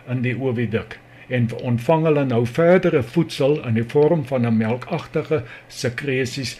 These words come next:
deur die ma. Eh, sonder 'n naalstring of 'n plasenta moet die ongebore kleintjie op 'n bukale pompaksie. Bukale verwys nou na 'n mondpompaksie.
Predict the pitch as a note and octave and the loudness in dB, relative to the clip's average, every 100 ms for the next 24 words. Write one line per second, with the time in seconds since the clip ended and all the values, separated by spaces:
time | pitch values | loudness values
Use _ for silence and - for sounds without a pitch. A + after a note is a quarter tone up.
0 | - - F#2+ A#2+ B2 B2+ A2+ C3+ B2 - | -18 -16 -2 0 2 0 -2 -6 -6 -12
1 | A#2 A#2+ B2 G2+ - - - - - A#2+ | -4 0 0 -2 -6 -20 -20 -20 -14 -10
2 | G#2 - E3+ F3 E3 D3 A#2 A2 A#2 C#3+ | -8 2 4 4 4 4 2 2 0 -2
3 | - E3 F#3 C#3 F#2 G2+ G2 F#2+ - D#3 | -4 -4 -4 -4 -8 -10 -10 -8 -4 -4
4 | D#3 F3+ F3+ A#2 - A2+ A2+ A2 D#3 D#3+ | -2 -2 -2 -4 -4 -2 -2 -2 -2 0
5 | D#3+ B2 C3 B2+ A#2 C3 C3 B2+ D#3+ B2+ | 0 0 -2 0 -2 -2 -4 -2 -4 -2
6 | C3 - - - A#2+ A2 B2 A#2+ - D3+ | -4 -8 -20 -10 -8 -4 -4 -4 -2 0
7 | D3 D3 D3+ - - - E3 D3+ - B2 | 0 2 0 -2 -20 -2 2 2 0 -6
8 | - G#2+ F2 A2+ - C3 C3 C3+ B2 A#2 | -4 -6 -6 -8 -4 -2 0 -2 -4 -4
9 | G#2+ A#2 A#2+ B2 B2+ A2+ G#2 G#2 G#2+ G#2+ | -2 -2 -2 -6 -2 -2 0 0 2 4
10 | C#3 D3 - - - - D#3+ D3 C#3+ A#2 | 2 -2 -8 -20 -8 4 4 4 -4 -4
11 | - B2 | -4 -4